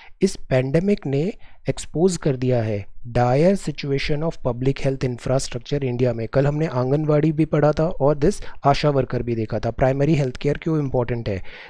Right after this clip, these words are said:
Then अब ये दूसरा problem है, जो medicines है, आर एंड डी है, यहाँ पे भी जो regulation है, इनको जो परमिशन मिल रही है, उसमें भी there are certain lacuna।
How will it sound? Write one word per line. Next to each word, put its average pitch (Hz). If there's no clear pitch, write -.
Then 214
अब 170
ये 202
दूसरा 175
problem 120
है, 107
जो 123
medicines 143
है, 151
आर 123
एंड 151
डी 147
है, 147
यहाँ 123
पे 185
भी 202
जो 208
regulation 139
है, 135
इनको 147
जो 165
परमिशन 127
मिल 135
रही 143
है, 143
उसमें 175
भी 185
there 139
are 160
certain 156
lacuna। 139